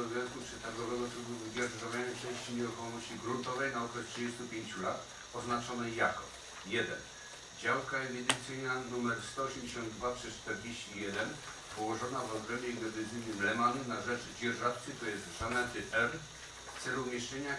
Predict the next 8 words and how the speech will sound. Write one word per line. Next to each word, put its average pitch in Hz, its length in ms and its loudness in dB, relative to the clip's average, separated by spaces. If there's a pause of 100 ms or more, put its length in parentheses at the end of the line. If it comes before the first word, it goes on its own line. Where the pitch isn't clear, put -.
infrastruktury 127 840 -2 (140)
technicznej, 135 540 -4
to 135 60 0
jest - 260 -2
kabla, 107 220 0 (880)
przyłącza 135 380 -2 (100)
kablowego 110 500 0 (220)
energetycznego. 98 800 -4